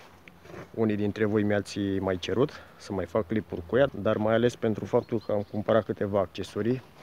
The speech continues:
pentru lanț, pe care voiam să vi le arăt de ceva vreme și chiar nu am avut timp să, să mă ocup de chestia asta. Uh, înainte de asta,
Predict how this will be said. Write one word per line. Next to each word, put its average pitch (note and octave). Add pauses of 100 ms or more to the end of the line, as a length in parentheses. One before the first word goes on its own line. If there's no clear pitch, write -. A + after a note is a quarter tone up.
(200)
pentru F#2 (920)
lanț, G2 (220)
pe G2
care F#2+
voiam F#2
să -
vi G2+
le G2
arăt G2
de G2
ceva G2
vreme G2
și G#2 (280)
chiar G#2+
nu G2
am G2
avut F#2+
timp F#2+
să, - (1040)
să -
mă G2
ocup G2
de F#2+
chestia -
asta. D3 (960)
Uh, B2 (460)
înainte B2+
de A#2+
asta, B2+